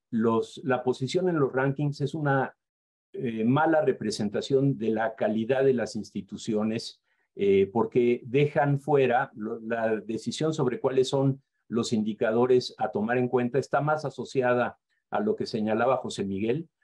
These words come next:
cuáles son más fáciles de adoptar, número de publicaciones, número de citas, etcétera, eh,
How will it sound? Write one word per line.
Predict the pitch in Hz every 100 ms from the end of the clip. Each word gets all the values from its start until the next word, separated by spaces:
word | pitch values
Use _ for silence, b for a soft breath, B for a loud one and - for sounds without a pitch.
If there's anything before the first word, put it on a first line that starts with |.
| _
cuáles | - 147 147
son | 143 151 151 143
más | 127 127 135 143 -
fáciles | 135 131 127 113 117 120 95
de | 101 98
adoptar, | 101 101 98 - - 151 - _ _ _
número | 107 127 131 127
de | 110
publicaciones, | 117 107 113 113 - 131 135 120
número | 120 113 107
de | 104
citas, | - 147 135 139 123 123 120
etcétera, | 104 - 117 135 143 147 _ _ -
eh, | 107 104 101 101